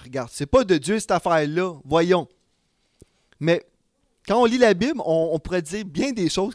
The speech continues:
qui étaient pas de Dieu, parce qu'on dirait, « Ben, ça fait pas de sens. » Mais notre Dieu, des fois,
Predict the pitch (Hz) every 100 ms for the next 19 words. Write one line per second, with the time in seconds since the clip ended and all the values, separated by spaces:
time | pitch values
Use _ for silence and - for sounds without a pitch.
0 | - 143 131 - 190 147 135 120 147 160
1 | _ - 139 - 160 147 143 160 - 123
2 | 139 - 165 - 165 165 147 - _ _
3 | _ - 147 170 240 226 160 240 254 175
4 | 202 226